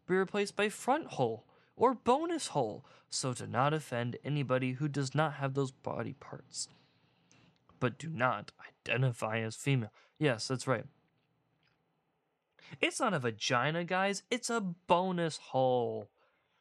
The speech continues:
You know, I, I, I'm, I'm sorry.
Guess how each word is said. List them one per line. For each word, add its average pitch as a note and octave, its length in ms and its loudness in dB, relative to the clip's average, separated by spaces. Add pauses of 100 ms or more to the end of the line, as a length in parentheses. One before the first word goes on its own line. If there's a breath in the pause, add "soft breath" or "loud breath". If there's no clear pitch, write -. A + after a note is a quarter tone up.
(500)
You D3+ 100 4
know, F#3 720 2 (160)
I, - 40 0
I, D3 320 0
I'm, F3+ 200 0
I'm F#3 180 0
sorry. B2 460 0